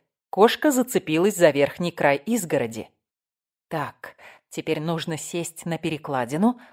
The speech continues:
упереться стопами в забор и нажать на небольшой пульт. Послышался тихий скрип. Веревка стала наматываться на блок. Впрочем, не стоит сейчас в подробностях объяснять, как работает устройство.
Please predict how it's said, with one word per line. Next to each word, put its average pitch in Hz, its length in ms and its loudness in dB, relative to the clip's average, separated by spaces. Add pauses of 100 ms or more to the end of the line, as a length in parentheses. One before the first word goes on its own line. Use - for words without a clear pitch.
(220)
упереться 190 520 0
стопами 170 540 -2
в 143 60 -8
забор 151 520 2 (340)
и 185 100 0
нажать 165 520 0
на 233 140 4
небольшой 190 600 0
пульт. 147 540 -6 (960)
Послышался 254 760 -2
тихий 220 340 -4
скрип. 180 440 -6 (500)
Веревка 170 440 0
стала 160 320 2
наматываться 156 640 0
на 160 160 0
блок. 120 420 -8 (600)
Впрочем, 185 560 4
не 202 80 4
стоит 339 380 4
сейчас 254 440 2
в - 80 -20
подробностях 190 760 4
объяснять, 175 560 0
как 175 220 0
работает 170 500 2
устройство. 151 720 0